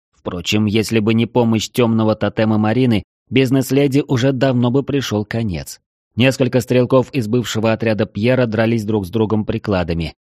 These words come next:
«Трактор!» Трактор под управлением обезумевшего Каргинова развернуло, прицеп налетел на камень,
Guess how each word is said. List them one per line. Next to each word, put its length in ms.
«Трактор!» 760
Трактор 480
под 240
управлением 760
обезумевшего 840
Каргинова 680
развернуло, 800
прицеп 400
налетел 400
на 140
камень, 400